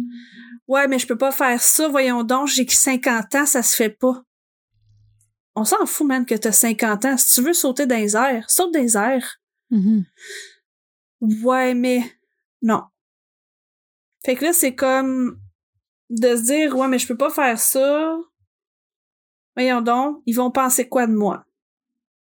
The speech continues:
Speaker 1: Ben, ils penseront ce qu'ils voudront, puis si les gens connectent plus avec toi, tu sais, je te dis pas de te mettre à poil à ces réseaux sociaux, là.
Speaker 2: Mhm.
Speaker 1: Mais je te dis juste, si, exemple, t'es coloré pis t'es funky, ou même si t'es calme,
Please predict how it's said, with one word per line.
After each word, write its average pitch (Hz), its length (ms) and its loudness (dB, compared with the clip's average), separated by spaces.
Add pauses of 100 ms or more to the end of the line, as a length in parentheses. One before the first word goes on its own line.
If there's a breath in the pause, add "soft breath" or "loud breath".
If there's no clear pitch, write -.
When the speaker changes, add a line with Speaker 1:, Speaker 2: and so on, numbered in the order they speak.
(840)
Speaker 1:
Ben, 226 120 0
ils 220 80 -2
penseront 247 340 0
ce 330 100 2
qu'ils 254 140 -2
voudront, 233 360 0
puis - 220 -4
si 247 280 2
les 262 180 2
gens 277 220 0
connectent 226 400 -2
plus 294 180 0
avec 254 200 0
toi, 269 260 0
tu - 60 -4
sais, 349 100 2
je - 80 -2
te 247 80 2
dis 208 180 0
pas 381 140 2
de 381 60 -6
te 254 100 0
mettre 220 280 0
à 202 80 0
poil 277 200 0
à 254 40 2
ces 247 160 0
réseaux 226 300 0
sociaux, 269 500 0
là. 214 300 -4 (200)
Speaker 2:
Mhm. 196 320 2 (560 loud breath)
Speaker 1:
Mais 226 120 2
je - 80 2
te 226 80 0
dis 220 220 0
juste, 302 440 2 (360 soft breath)
si, - 300 2
exemple, 262 400 0
t'es 226 140 -2
coloré 220 580 0
pis - 80 -18
t'es 220 120 0
funky, 214 640 0
ou 254 120 0
même 381 220 2
si - 300 2
t'es 240 180 0
calme, 262 640 0